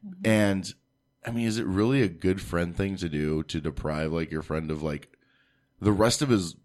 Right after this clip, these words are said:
Speaker 2: potentially the rest of his life of happiness just so that you can,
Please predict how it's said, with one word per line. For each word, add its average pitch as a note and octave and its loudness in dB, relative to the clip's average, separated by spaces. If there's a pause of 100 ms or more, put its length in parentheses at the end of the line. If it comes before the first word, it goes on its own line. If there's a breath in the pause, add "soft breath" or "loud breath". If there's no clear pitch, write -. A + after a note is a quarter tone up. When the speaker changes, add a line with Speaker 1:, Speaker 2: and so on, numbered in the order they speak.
(120)
Speaker 2:
potentially E3+ 2
the A#2 6
rest A2 4
of A2+ 0
his F#2 2
life D#2+ -2
of D#2+ -4
happiness F2 -4
just F2 -2
so F2 -2
that D#2+ -4
you D#2 -4
can, D2+ -8